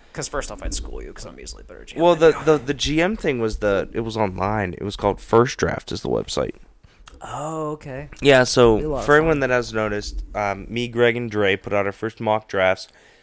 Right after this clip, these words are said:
Speaker 2: We'll have more coming next, and there's a website.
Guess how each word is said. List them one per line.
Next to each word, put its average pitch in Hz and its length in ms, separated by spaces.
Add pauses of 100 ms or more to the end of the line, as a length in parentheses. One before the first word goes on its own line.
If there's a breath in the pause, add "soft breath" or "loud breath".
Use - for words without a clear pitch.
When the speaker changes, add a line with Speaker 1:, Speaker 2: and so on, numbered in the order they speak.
(360 soft breath)
Speaker 2:
We'll 156 140
have 135 80
more 143 200
coming 147 340
next, 117 320
and 113 100
there's 110 180
a 113 40
website. 107 680